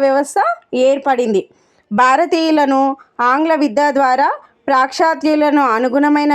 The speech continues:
వ్యక్తులుగా, అనగా వెస్టర్న్ ఓరియెంటెడ్ జెంటిల్‌మ్యాన్లుగా తయారు చేయాలని ప్రతిపాదించాడు. ఈయన ఇంకేమంటాడంటే, సాంప్రదాయక విద్యను పొందే భారతీయులకు,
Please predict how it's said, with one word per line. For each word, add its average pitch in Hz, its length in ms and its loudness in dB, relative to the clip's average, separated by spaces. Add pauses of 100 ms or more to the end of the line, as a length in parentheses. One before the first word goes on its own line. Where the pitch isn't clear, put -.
వ్యక్తులుగా, 269 500 0 (240)
అనగా 247 320 0 (540)
వెస్టర్న్ 294 580 0 (120)
ఓరియెంటెడ్ 277 800 0
జెంటిల్‌మ్యాన్లుగా 247 1600 -2 (120)
తయారు 269 360 0
చేయాలని 254 460 0
ప్రతిపాదించాడు. 240 760 -2
ఈయన 269 220 2
ఇంకేమంటాడంటే, 277 760 0 (440)
సాంప్రదాయక 285 680 0 (140)
విద్యను 240 400 -2 (440)
పొందే 254 260 0 (120)
భారతీయులకు, 254 800 -2